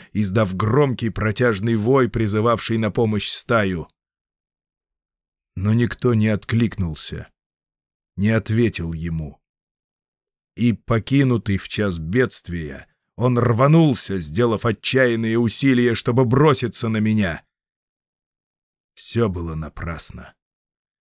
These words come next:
Каждый капкан весил более трехсот фунтов. Стальные челюсти крепко держали лапы волка.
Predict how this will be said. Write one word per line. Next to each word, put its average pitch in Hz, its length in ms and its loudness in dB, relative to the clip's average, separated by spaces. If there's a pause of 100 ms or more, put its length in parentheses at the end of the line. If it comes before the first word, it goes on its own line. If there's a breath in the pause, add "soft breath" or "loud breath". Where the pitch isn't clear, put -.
(420)
Каждый 117 420 2
капкан 113 680 -2 (180)
весил 113 520 0
более 123 440 4
трехсот 117 580 -2
фунтов. - 680 -4 (1120)
Стальные 127 640 2
челюсти 123 600 0
крепко 123 500 0
держали 113 500 2
лапы 113 360 0
волка. 101 520 -2